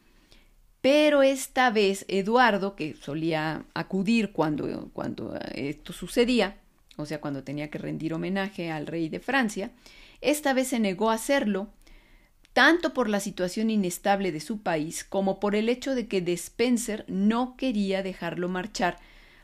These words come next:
porque de esta manera se arriesgaba a perder su influencia sobre él.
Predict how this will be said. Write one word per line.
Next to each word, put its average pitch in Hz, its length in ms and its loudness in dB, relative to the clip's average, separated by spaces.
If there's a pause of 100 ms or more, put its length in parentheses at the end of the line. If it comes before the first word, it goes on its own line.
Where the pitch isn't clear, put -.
(100)
porque 220 220 2
de 240 80 4
esta 247 140 -2
manera 220 340 2
se 208 160 -2
arriesgaba 180 500 0
a 185 80 -6
perder 165 340 -2
su 180 120 -6
influencia 160 440 -4
sobre 196 380 -4
él. 262 140 -4